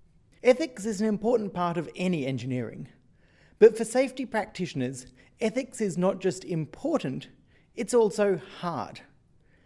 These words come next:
We operate in a world where perfect safety is impossible, and so trade-offs need to be made between risk to humans and other values.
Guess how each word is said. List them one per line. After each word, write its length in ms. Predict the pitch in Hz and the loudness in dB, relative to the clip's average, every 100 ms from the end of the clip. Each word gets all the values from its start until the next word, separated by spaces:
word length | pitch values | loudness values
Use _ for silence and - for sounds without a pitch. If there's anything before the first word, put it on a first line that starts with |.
| _ _ - | _ _ -4
We 120 | 196 | 6
operate 400 | 240 247 254 247 | 6 6 2 2
in 120 | 226 | 2
a 60 | 214 | 2
world 400 | 160 165 185 185 | 4 4 4 2
where 200 | 156 143 | 4 2
perfect 480 | - 180 233 240 - | 2 0 0 0 -10
safety 460 | - 180 175 175 | 0 0 0 -2
is 100 | 156 | -2
impossible, 720 | 147 143 - 196 120 98 - - _ _ - - - | -2 -6 -6 -4 -4 -8 -14 -18 _ _ -20 -20 -6
and 120 | 170 | -4
so 160 | 185 170 | 0 0
trade-offs 560 | - 185 220 240 - | 2 2 4 4 2
need 200 | 190 180 | -4 -4
to 40 | - | -4
be 120 | 185 | -6
made 340 | 156 139 143 | -2 -2 -4
between 400 | 120 - 180 143 | -8 -4 -2 -2
risk 260 | 139 196 - | -2 -4 -4
to 100 | 220 | -6
humans 480 | 160 139 127 151 139 | -2 -2 -2 -6 -6
and 80 | 131 | -4
other 160 | 110 | -4
values. 580 | 113 143 147 110 - - | -4 -4 -4 -8 -12 -18